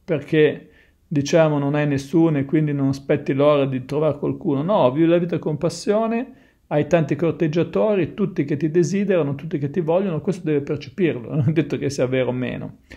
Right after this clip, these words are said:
Però devi farglielo percepire attraverso i social, ad esempio.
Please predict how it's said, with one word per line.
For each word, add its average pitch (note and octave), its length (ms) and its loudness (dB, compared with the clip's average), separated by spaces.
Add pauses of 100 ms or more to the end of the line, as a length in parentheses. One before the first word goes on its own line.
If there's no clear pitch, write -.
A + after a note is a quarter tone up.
(280)
Però G3+ 240 4
devi E3+ 180 4
farglielo D3 300 4
percepire G#3 640 0
attraverso C#3 960 -2 (1500)
i F3 60 -2
social, D3+ 500 0
ad B2+ 120 -2
esempio. C3 560 -4